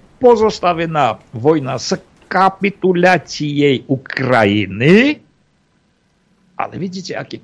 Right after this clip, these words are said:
krásne, krásne riešenie našli naši bratia od Britov,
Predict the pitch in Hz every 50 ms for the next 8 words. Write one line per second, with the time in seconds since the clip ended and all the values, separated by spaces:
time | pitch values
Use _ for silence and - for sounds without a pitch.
0 | _ _ - - - 208 190 - 202 220 226 - - 185 185 185 175 - - -
1 | _ _ _ _ - - - - 190 - 196 180 143 127 127 127 - 147 139 131
2 | 113 113 107 90 92 - - - 87 98 - - - _ _ _ - - - -
3 | - 107 107 - - - 214 - - - _ _ _ _ _ _ _ _ _ _
4 | _ _ - - _ - 110 120 127 120 113 - 110 107 107 101 - - _ _
5 | _ _ _ _ _ _ _ _ _ _ _ _ _ _ _ _ _ _ _ _
6 | _ _ _ _ _ _ _ _ _ _ _ _ - 107 - 113 135 120 - -
7 | 98 92 - -